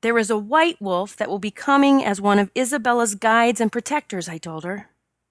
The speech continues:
"You might hear growling on your daughter's monitor from time to time, but the wolf wants you to know that it is only him.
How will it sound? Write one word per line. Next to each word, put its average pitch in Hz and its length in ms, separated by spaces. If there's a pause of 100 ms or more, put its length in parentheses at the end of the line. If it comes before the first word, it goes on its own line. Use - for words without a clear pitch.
(1500)
"You 214 140
might 202 220
hear 208 160
growling 208 720
on 202 120
your 185 100
daughter's 180 380
monitor 190 500
from 214 160
time 202 260
to 262 100
time, 208 520 (840)
but 220 160
the 233 120
wolf 262 380
wants 269 300
you 262 60
to 254 60
know 208 520
that 180 160
it 185 80
is 185 160
only 190 280
him. 165 380